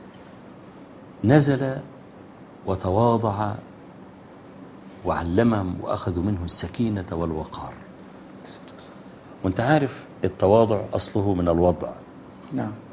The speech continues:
Speaker 1: كلما تواضع المرء كلما اشتمل على كل الفضائل، زي الأرض المنخفضة والجبال. إذا نزل المطر يتحدر من على الجبال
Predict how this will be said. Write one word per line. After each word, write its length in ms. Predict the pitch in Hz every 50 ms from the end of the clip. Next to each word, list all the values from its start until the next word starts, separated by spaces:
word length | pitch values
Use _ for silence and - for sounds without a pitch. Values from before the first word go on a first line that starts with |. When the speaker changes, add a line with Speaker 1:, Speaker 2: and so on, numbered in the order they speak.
| - - - - - - - - - - - -
Speaker 1:
كلما 360 | 98 98 110 160 131 120 110
تواضع 480 | - - 101 101 117 123 110 107 98 98
المرء 300 | 98 98 113 127 139 - - - - - - - - - - - - - - - - - - - - -
كلما 520 | 87 90 95 110 110 113 110 110 113 - 113 - - - - - - - - - - - -
اشتمل 500 | 92 - - - - 120 113 110 101 92
على 360 | 85 85 90 90 90 92 - - - - -
كل 200 | - 131 113 98
الفضائل، 580 | 95 - - - 85 82 80 80 - - 78 78
زي 380 | 80 95 135 143 135 123 117 107
الأرض 340 | - - 123 123 120 110 101 101 - - - - - - - - - - - - - - - - -
المنخفضة 760 | 90 87 90 90 87 - - 127 127 - 135 120 127 127 127 - - - - - - - - - - -
والجبال. 460 | 90 82 80 85 85 73 80 - - - - - - - - - - - - - - - - - - - - - - - - - - - - - - - 113
إذا 240 | 104 95 104 98
نزل 300 | 107 147 160 147 139 120
المطر 400 | 117 101 98 101 95 - - 76 - - - - - - - - - - - - - - - - - - - - - - - - - - - - - - - - - 95
يتحدر 640 | 92 90 - - - 139 139 127 113 101 98 87
من 140 | 90 92 90
على 220 | 87 87 90 92 92
الجبال 480 | 87 82 95 98 120 135 147 151 156